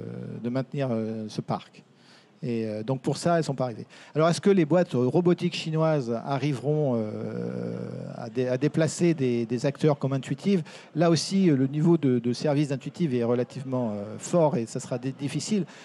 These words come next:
Par contre, là où ils sont forts, c'est s'ils arrivent sur des verticales où il n'y a personne, ils ont quand même un avantage prix, euh, qui est indéniable, avec des technologies qui auront une,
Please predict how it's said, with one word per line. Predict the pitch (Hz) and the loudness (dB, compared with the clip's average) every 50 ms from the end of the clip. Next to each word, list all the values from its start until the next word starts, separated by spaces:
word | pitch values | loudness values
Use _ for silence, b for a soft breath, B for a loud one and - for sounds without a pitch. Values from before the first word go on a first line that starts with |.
| B B - | B B -2
Par | 160 - | -2 2
contre, | - 190 208 220 185 - - B B B B B B | 4 4 4 4 2 0 -8 B B B B B B
là | 143 160 180 180 | 2 4 6 6
où | 165 | 6
ils | 143 | 4
sont | - 165 156 | 4 2 2
forts, | - - 202 214 180 - | 2 2 2 2 2 2
c'est | - 143 | -2 -6
s'ils | - - 175 180 160 170 | -6 -6 -4 0 2 2
arrivent | 160 175 185 165 | 2 2 2 2
sur | - 147 | 0 0
des | 131 127 120 117 | 0 0 0 0
verticales | 107 110 131 170 160 - 196 180 - - 175 170 165 160 147 127 | 0 0 0 0 0 -2 -6 -8 -4 0 2 2 4 4 2 0
où | 127 | 0
il | 123 | 0
n'y | 120 120 | -2 -2
a | 113 | -2
personne, | - - 180 185 160 - - 175 170 208 233 208 131 123 123 - B B B B B B B B B B - - - - | 0 0 0 0 0 0 2 2 2 2 2 0 -2 -4 -6 -10 B B B B B B B B B B -20 -20 -8 -2
ils | 165 160 156 185 | 0 4 4 4
ont | 196 | 4
quand | 180 175 | 4 4
même | 160 160 156 | 4 4 4
un | 151 147 | 4 2
avantage | 147 143 143 135 151 143 135 - | 4 2 2 2 0 0 -2 -2
prix, | - - 143 156 165 143 123 | -6 -6 -4 -2 0 0 0
euh, | 113 107 | 0 -2
qui | - - 120 117 | -4 -4 -2 -2
est | |
indéniable, | 139 156 147 147 143 143 143 151 190 202 196 180 | 0 0 2 2 2 2 2 2 4 4 4 4
avec | 143 147 131 139 139 131 | 2 4 2 2 2 0
des | 135 | 0
technologies | - - 139 - - - - 151 147 143 143 117 127 170 165 | -4 -4 -10 -10 -6 0 2 4 4 4 4 2 2 -2 -2
qui | - - 117 | 0 -2 -2
auront | 107 117 117 | 0 0 0
une, | 117 117 107 104 | -2 -2 -6 -8